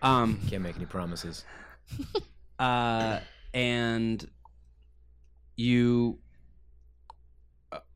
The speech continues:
Speaker 1: wanna learn your body more, and you want your body to become stronger, and you wanna, like, become more physical. And, but w-, I, I,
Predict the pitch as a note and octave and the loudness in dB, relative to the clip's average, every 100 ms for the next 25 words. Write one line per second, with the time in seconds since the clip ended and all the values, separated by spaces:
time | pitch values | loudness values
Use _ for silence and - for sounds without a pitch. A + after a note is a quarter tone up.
0 | - A#2 B2+ B2+ B2+ A#2+ G#2+ A2 A2+ A2 | -8 2 4 6 6 6 6 6 6 4
1 | A2 G#2 G2 G2+ G2+ G2 G2+ F#2 G2+ G2+ | 4 2 2 2 2 0 -4 -4 -2 0
2 | F#2+ F#2+ F#2 F#2 F2+ E2+ - - - - | 0 0 -2 -2 -4 -8 -14 -20 -20 -20
3 | - - A2 G#2+ G2+ G2 F#2+ A2 B2+ A#2 | -20 -20 -12 -8 -4 -2 0 2 2 4
4 | A#2+ A2+ - - - A2+ A2+ C3 A2+ A2 | 4 4 0 -14 -6 -2 0 0 0 -4
5 | G#2+ - - - - | -6 -10 -10 -6 -6